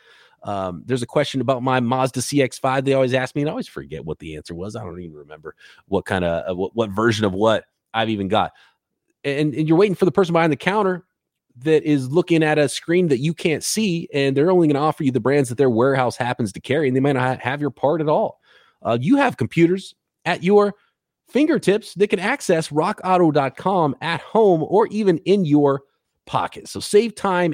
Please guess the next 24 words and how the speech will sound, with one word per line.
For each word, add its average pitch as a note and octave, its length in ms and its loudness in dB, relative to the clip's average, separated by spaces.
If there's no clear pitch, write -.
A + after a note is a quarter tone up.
and C#3+ 240 0
money B2 420 2
using A2 560 0
Rock A#2 540 -2
Auto. F#2+ 380 -2
Don't C#3 340 -2
spend D3 420 -2
that B2 120 2
extra B2 340 -2
thirty, C#3 380 -2
fifty, C3+ 360 -2
even D#3+ 200 -2
a C3+ 60 -2
hundred D3 300 -2
percent B2+ 380 -4
more C3+ 380 2
on B2 240 0
chain G3 380 -4
store D3+ 540 0
parts C#3 460 0
or D3 160 2
at D3 120 -2
the G2+ 60 -8
car D3 460 2